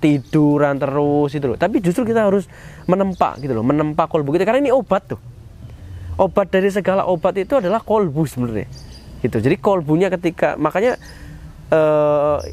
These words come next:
Imam Ibnu, eh, Qayyim Al-Jauzi mengatakan tentang, eh, tazkiyatun nafs tuh. Jadi beresin dulu itu nafs, beresin dulu kolbunya itu.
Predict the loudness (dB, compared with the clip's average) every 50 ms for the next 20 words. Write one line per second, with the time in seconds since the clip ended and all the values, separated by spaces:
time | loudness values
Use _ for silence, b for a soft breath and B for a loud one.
0 | -14 -14 -6 -2 0 2 2 2 2 0 0 -2 -2 -4 -6 -12 -8 -2 0 0
1 | 0 2 2 2 4 4 4 2 0 -2 -2 0 0 2 2 2 2 0 2 2
2 | 2 0 2 2 2 2 2 2 0 2 2 0 0 0 0 0 0 0 0 0
3 | -2 -2 -2 -6 -10 -6 -2 0 0 2 2 0 -2 0 0 0 0 0 0 0
4 | 0 -2 -4 -8 -8 -8 -8 -8 B B B B B B B B B B B B
5 | 0 2 2 2 2 2 2 2 2 0 0 0 0 0 2 2 2 2 2 2
6 | 2 2 2 2 0 0 0 -2 -2 -4 -2 0 2 2 2 2 0 0 0 2
7 | 2 2 2 2 2 2 2 2 0 -2 -2 0 0 0 0 -2 -4 -8